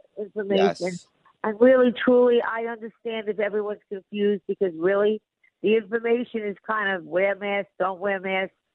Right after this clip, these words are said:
Speaker 1: this one, that one. But truthfully, um,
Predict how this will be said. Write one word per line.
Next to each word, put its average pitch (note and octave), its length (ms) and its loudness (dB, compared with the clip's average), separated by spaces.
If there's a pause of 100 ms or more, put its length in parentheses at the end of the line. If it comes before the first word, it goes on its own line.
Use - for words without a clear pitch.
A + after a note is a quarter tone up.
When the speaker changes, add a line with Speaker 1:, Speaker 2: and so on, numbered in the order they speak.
(380)
Speaker 1:
this G#3 200 2
one, G3+ 300 0
that F#3+ 260 -2
one. G3 280 -2 (1160)
But A#3 160 2 (200)
truthfully, C4 600 2 (800)
um, F#3+ 600 -4